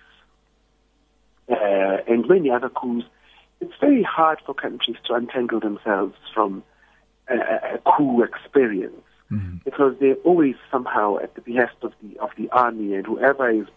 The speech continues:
Speaker 1: placed there always has notion at the back of their mind that they have the army to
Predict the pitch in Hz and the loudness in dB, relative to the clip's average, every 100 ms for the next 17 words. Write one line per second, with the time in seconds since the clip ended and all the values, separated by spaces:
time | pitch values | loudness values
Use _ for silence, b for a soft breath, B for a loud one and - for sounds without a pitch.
0 | - 135 120 - - 120 101 82 98 104 | 0 2 2 -2 -2 0 0 -4 -4 -6
1 | B B B B B - 175 165 151 127 | B B B B B 2 4 6 2 2
2 | 139 127 - _ _ _ _ _ 123 135 | -4 -6 -12 _ _ _ _ _ 0 4
3 | 139 - 127 123 - 123 120 123 117 127 | 4 2 -2 -2 -2 -4 0 0 2 2
4 | 117 113 117 143 123 117 - B B B | 2 -2 -2 -2 -2 -2 -6 B B B
5 | 269 - 143 139 135 120 - | -10 0 4 4 0 -6 -8